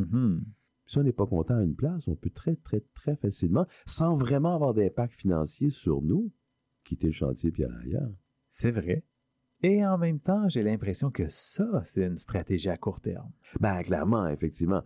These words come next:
Speaker 2: C'est plus payant. Pa-, ch-, euh, chez le voisin, c'est plus payant, donc je vais immédiatement.
Speaker 1: Mhm.
Speaker 2: Euh, là, tu viens de décevoir quelqu'un, c'est clair.
Speaker 1: Ouais.
Speaker 2: Cette personne-là va t'en vouloir longtemps,
Speaker 1: Mhm.
Speaker 2: peut-être même à vie, <laughs>
Speaker 1: Ah.
Speaker 2: disons-le. Euh, tu vas faire plus d'argent à court terme, ça, c'est clair.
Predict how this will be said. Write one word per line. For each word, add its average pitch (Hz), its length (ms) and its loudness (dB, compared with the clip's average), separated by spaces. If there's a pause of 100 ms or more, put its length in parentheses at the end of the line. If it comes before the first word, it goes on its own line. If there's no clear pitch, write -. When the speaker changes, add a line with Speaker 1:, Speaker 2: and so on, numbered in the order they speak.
Speaker 2:
C'est - 140 -6
plus 113 100 0
payant. 101 440 0
Pa-, - 180 -6
ch-, - 200 -8
euh, 82 220 0
chez - 260 2
le 110 60 0
voisin, 95 380 2
c'est 92 140 0
plus 78 120 -4
payant, 80 360 0
donc 82 180 0
je 69 120 -6
vais 82 120 2
immédiatement. 82 800 0
Speaker 1:
Mhm. 110 440 2
Speaker 2:
Euh, 76 440 2
là, 98 160 2
tu - 160 -2
viens 82 100 2
de 80 60 -2
décevoir 73 420 0
quelqu'un, - 420 -2 (200)
c'est - 180 -4
clair. - 320 -4 (220)
Speaker 1:
Ouais. - 160 -6
Speaker 2:
Cette - 180 0
personne-là 82 600 2
va 69 120 0
t'en 76 160 2
vouloir 69 600 0
longtemps, 73 500 0 (100)
Speaker 1:
Mhm. 120 480 2
Speaker 2:
peut-être - 220 -4
même 135 520 -2 (140)
à 131 140 -2
vie, - 360 -6
<laughs> 82 240 -2
Speaker 1:
Ah. - 60 4 (100)
Speaker 2:
disons-le. 92 720 0 (120)
Euh, - 40 0 (140)
tu - 100 2
vas 107 80 4
faire 120 180 2
plus 104 140 0
d'argent 95 240 2
à 101 60 -2
court 85 220 0
terme, - 200 -2 (100)
ça, - 140 -2
c'est 90 140 0
clair. - 160 -4